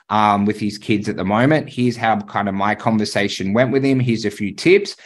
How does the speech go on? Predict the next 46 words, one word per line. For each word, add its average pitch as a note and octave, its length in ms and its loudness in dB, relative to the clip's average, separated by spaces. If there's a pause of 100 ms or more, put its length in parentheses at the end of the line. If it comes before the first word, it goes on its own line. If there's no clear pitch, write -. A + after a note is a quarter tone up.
(280)
And A2 160 2
then A2+ 180 2
someone A#2 360 0
else G#2+ 240 -2
would G2+ 160 -8
call A2 240 0
Brad, G2+ 480 2
um, G2 260 0
and G2+ 160 -2
try G#2+ 240 2
and F#2 220 -2
reclose, A2 720 2 (360)
um, G2+ 260 0
because A#2+ 420 0
we A#2 120 0
have G2+ 320 -4
a G#2 80 -4
little G2+ 260 0
bit G#2 220 0
more G2 280 -2
information. F#2+ 840 -2 (260)
And D#3 160 0
just G#3 220 2
those G#3+ 240 2
two D3 300 -2
kind C#3 200 -2
of B2 80 -2
strategies, A2+ 640 -2
using A#2+ 360 2
the A2+ 100 2
auto G#2+ 340 4
dialer G#2 500 4
and F#2+ 240 -6
definitely, A2+ 500 0
like, G2+ 340 0
using G#2 580 0
secondary G#2 640 0
sales. A#2 420 0
And D#3+ 100 -4
what F#3 100 4
I A3+ 60 8
like A3+ 200 2
about D3+ 240 0
a A2 60 -4
secondary G#2 600 -2
sale, A#2+ 440 0